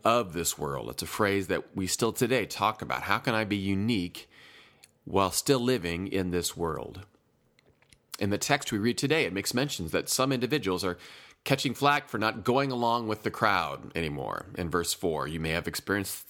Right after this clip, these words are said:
this in some part of your life." So the verse says, "They are surprised," your friends, former friends, "they are surprised that you no longer join them in the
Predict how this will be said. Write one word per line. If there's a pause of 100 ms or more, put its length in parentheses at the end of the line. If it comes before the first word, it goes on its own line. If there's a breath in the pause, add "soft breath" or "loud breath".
this
in
some
part
of
your
life." (560 loud breath)
So
the
verse
says,
"They
are
surprised,"
your
friends,
former
friends,
"they
are
surprised
that
you
no
longer
join
them (380 loud breath)
in
the